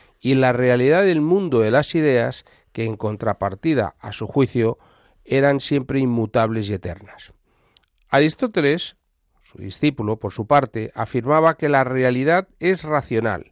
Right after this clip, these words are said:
y que, por lo tanto, es a través de la razón y no de los sentidos como podemos tener acceso a un más ajustado conocimiento de la realidad.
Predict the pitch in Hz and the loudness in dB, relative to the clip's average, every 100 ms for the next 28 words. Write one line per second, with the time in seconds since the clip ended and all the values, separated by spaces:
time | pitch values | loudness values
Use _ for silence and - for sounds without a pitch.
0 | _ _ _ _ _ 151 147 143 160 160 | _ _ _ _ _ -8 -6 -2 2 2
1 | 165 220 208 208 202 185 151 151 190 160 | 2 -2 0 -2 -2 -2 -2 0 0 0
2 | 139 131 120 120 113 175 165 117 - _ | 2 2 2 -2 0 2 4 2 -8 _
3 | _ - 127 156 202 139 165 - 156 139 | _ -6 -2 2 2 4 2 0 -4 -2
4 | 147 151 - 127 113 120 123 139 - 123 | 0 0 -2 -2 0 0 0 -2 -4 -2
5 | 127 131 113 - 131 - 131 135 _ _ | 0 0 -4 -6 -6 -2 -4 -4 _ _
6 | _ - 117 127 127 135 139 120 117 113 | _ -4 -2 0 0 -2 -4 -10 -8 0
7 | 120 127 113 110 104 101 107 110 110 120 | 0 0 -2 -4 -6 -10 -10 -10 -8 -8
8 | 127 - _ _ _ _ _ 107 120 110 | -10 -12 _ _ _ _ _ -12 -8 -8
9 | 104 110 92 87 85 | -8 -10 -14 -16 -18